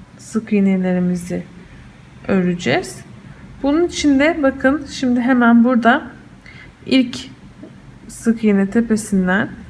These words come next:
şu şekilde giriyorum. İlmeğimi kaydırdım. Bir zincir. Buradaki yine aynı sık iğne tepesine bir sık iğne yapıyorum. Yanındakine de yine ikinci sık iğneyi yapıyorum.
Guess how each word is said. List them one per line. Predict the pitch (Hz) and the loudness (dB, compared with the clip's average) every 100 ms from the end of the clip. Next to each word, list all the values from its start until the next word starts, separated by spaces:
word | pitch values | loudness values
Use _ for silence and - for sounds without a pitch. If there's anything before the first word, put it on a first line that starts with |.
| - - - - | -20 -20 -20 -20
şu | - 269 | -14 -4
şekilde | 254 233 202 180 | -2 0 -2 -2
giriyorum. | 175 202 226 269 277 262 277 277 - - - - 240 | -2 0 2 4 2 2 0 -4 -10 -20 -20 -10 0
İlmeğimi | 240 233 208 180 180 | 4 6 6 2 0
kaydırdım. | 214 240 240 262 240 269 277 - - - - - | 2 2 2 0 -2 -4 -6 -12 -20 -20 -20 0
Bir | 370 | 2
zincir. | 294 226 214 196 220 - - - - - - - - | 4 4 4 2 -2 -6 -12 -20 -20 -20 -20 -20 -6
Buradaki | 302 311 330 330 | 0 2 0 2
yine | 339 339 | 2 2
aynı | - - 349 311 | 2 2 4 2
sık | 294 - 320 294 | -2 -4 -2 2
iğne | 233 220 | 2 2
tepesine | 247 247 233 233 196 202 294 - - - - - - | 0 0 -2 0 0 0 -2 -8 -20 -20 -20 -20 -6
bir | 359 339 | -2 -2
sık | - 269 - | -2 -4 0
iğne | 220 196 | 2 2
yapıyorum. | 180 175 190 180 170 170 - - - - - - | 0 -2 -4 -2 -2 -4 -8 -14 -20 -20 -10 0
Yanındakine | 285 311 302 302 294 311 262 | 2 4 2 2 0 0 4
de | |
yine | 247 233 226 - - - - - - | 4 6 6 2 -2 -14 -20 -20 -12
ikinci | 269 - 285 254 269 | -10 0 2 2 -2
sık | - 240 214 | -4 -4 0
iğneyi | 202 190 185 | 2 2 0
yapıyorum. | 185 185 196 240 | -2 -2 0 0